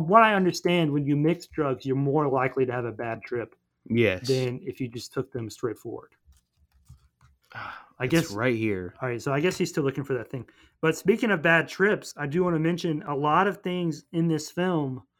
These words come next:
Speaker 1: are juxtaposed and contrasted with each other. Like, let me see. I think I wrote it down. There's
Speaker 2: Uh,
Speaker 1: one point where, uh, okay, here's one. Near the beginning of the film, Duke asks the hitchhiker if he's prejudiced because Gonzo is Polynesian or something.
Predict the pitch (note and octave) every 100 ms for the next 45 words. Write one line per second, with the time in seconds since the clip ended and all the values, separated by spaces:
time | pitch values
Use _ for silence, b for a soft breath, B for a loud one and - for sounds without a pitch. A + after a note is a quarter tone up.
0 | _ _ C#3+ C3 D#3 D3+ C#3 D#3 C#3+ C3
1 | C3 C#3 C3+ D#3 D3+ D#3+ E3 E3 F3+ E3+
2 | F#3 F3+ _ _ _ - _ _ _ _
3 | C#3 D3+ D#3+ E3 C3 F#3+ F3 E3 C#3 D3+
4 | C#3 C#3+ C#3+ D#3+ A3+ A3+ G3 F3+ - _
5 | _ D3 D#3+ D#3 D3 A3+ C#3+ C#3 C3 A#2+
6 | A2 - _ _ _ _ - D#3 E3+ F3
7 | A#2+ A2+ _ _ _ _ F3+ G#3+ E3+ G3
8 | B3 A#3 A3 F#3+ E3+ D3 D#3+ F#3+ D#3+ E3+
9 | - C#3+ F3 G3 E3 D#3+ D3 - C#3+ -
10 | - F3 C#3 B2+ - C#3 C3+ C3 C#3 D3+
11 | D#3+ D3+ C#3+ C#3+ B2 - C#3+ B2+ D#3 C3
12 | A2 A2 - _ _